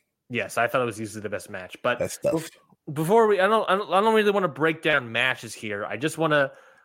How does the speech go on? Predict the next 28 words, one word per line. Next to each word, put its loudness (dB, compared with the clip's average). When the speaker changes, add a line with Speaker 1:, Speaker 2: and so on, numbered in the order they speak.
Speaker 1:
now 4
that 2
the -2
tournament 0
has -2
started 0
and -2
there 0
isn't -2
really 4
a 4
lot 4
of 0
stuff -2
to -2
preview, -2
let's 0
see 0
if -2
we -2
can -2
try 0
to 2
get 0
excited -2
at -2
this -2
point -8